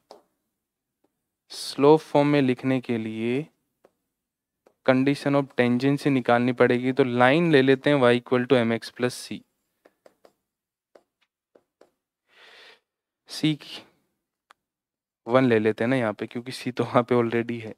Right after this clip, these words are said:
and xy equal to c square। ठीक, अब यहाँ पे इन दोनों को सॉल्व करें तो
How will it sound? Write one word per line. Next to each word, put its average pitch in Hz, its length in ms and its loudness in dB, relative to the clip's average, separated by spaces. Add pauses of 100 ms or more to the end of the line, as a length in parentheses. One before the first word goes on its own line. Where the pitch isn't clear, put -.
(440)
and 147 220 4 (140)
xy 131 440 0
equal 117 460 -2
to 131 100 -2 (380)
c - 400 -12
square। - 500 -20 (2000)
ठीक, 175 220 0 (1300)
अब 135 140 4
यहाँ 127 200 4
पे 139 180 2 (160)
इन 143 120 2
दोनों 139 240 4
को 135 120 0
सॉल्व 151 300 2
करें 151 260 4
तो 165 240 2